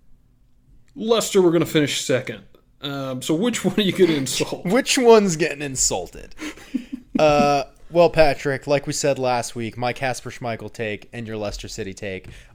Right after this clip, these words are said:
Speaker 2: are intrinsically bonded. You can't
Speaker 1: Mm.
Speaker 2: have one without the other.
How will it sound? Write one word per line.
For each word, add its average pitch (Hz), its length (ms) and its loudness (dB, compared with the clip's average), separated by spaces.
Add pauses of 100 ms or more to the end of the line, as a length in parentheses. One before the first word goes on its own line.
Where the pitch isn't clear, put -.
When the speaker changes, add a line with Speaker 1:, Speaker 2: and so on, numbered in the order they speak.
Speaker 2:
are 113 180 -6
intrinsically 110 800 -10
bonded. 87 600 -6 (340)
You 127 120 -8
can't - 380 -2
Speaker 1:
Mm. - 80 0
Speaker 2:
have 107 240 -2
one 104 220 -6
without 98 260 -6
the 95 120 -8
other. 85 300 -10